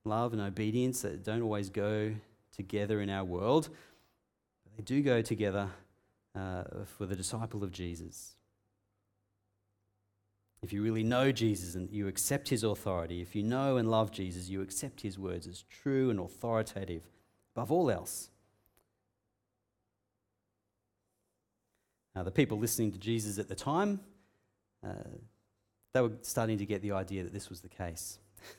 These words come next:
<laughs> See how Jesus' teaching is described at the very end of the sermon. Verse twenty-eight, verse twenty-eight and twenty-nine. "When Jesus had finished saying all these things, the crowds were amazed at his teaching, because he taught as one who had authority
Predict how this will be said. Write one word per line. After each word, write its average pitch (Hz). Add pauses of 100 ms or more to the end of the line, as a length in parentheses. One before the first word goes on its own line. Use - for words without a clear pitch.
<laughs> -
See 139
how 127
Jesus' 110
teaching 117
is 104
described 107
at 87
the 98
very 101
end 101
of 95
the 98
sermon. 101
Verse 120 (380)
twenty-eight, 120 (720)
verse 113
twenty-eight 123
and 107
twenty-nine. 95
"When 107
Jesus 175
had 123
finished 151
saying 120
all 120
these 113
things, 87 (680)
the -
crowds 175
were 90
amazed 107
at 92
his 92
teaching, 110 (1080)
because -
he 107
taught 139
as 107
one 113
who 107
had 104
authority 107